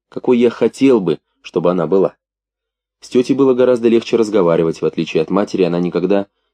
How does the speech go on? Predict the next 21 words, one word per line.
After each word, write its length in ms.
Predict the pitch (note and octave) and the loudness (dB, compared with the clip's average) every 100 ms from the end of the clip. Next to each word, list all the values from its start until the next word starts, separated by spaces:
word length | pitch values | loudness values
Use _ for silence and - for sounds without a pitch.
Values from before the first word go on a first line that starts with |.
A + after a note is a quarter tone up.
| - | -6
не 140 | G2 | -6
слушала 400 | - B2+ - E2+ | -2 -4 -2 -6
тебя 200 | - D2+ | -2 -4
так, 200 | D2+ G2 | -2 -4
словно 340 | - F#2 E2+ E2+ | 0 0 0 -2
ищет, 340 | F2+ - - _ _ _ | -4 -8 -10 _ _ _
к 80 | - | -14
чему 280 | - E2+ D#2 | -6 -4 -4
бы 100 | D2+ | -4
придраться. 640 | F#2+ F2 D#2 C#2+ - - _ _ _ _ _ _ _ _ _ _ _ | -2 -2 -2 -6 -12 -20 _ _ _ _ _ _ _ _ _ _ _
Я 180 | E2+ F2 | -2 0
стоял 340 | F#2+ F2 D#2+ | 0 2 0
босиком 480 | E2 - F#2+ F2 D2+ | -2 -6 -4 -2 -2
у 40 | |
окна 300 | D2+ F#2+ F#2 | -4 -2 -4
и 20 | |
видел, 280 | E2+ F#2 E2 | -2 -2 -2
как 180 | F2+ D#2+ | -4 -4
тетя 300 | - F#2 D#2+ | -2 -2 -2
привязала 480 | E2 E2+ E2+ F2 D2+ | -4 -4 0 0 0
лошадь 420 | D#2+ D#2+ - | -2 -4 -8